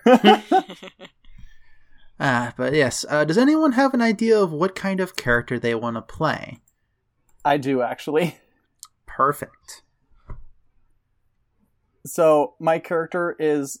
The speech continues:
Speaker 1: Clark Fritz, and for the archetype for him, I chose the Innocent.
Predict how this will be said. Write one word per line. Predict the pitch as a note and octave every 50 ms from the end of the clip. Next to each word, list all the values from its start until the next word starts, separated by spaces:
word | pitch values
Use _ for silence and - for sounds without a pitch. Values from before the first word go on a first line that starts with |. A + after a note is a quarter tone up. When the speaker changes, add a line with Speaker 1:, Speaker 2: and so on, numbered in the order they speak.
| _ _ -
Speaker 1:
Clark | - - D#3 D#3 D3+ - - - -
Fritz, | - D3+ D3 D3+ - - - - - - -
and | C#3+ C#3+ D3 D3 -
for | D#3 C#3+
the | C#3+ C#3 C3
archetype | D3 C#3+ C#3 - - - D#3+ D#3 D#3+ - - - -
for | - - C#3+ B2+
him, | D3+ E3 E3 E3+ D#3 -
I | C#3+ C#3
chose | C3 - - D#3 C#3+ C#3 C3 A#2+
the | B2 B2+
Innocent. | - C3 B2+ C#3 C#3+ - - F#3+ F#3+ A3 - - -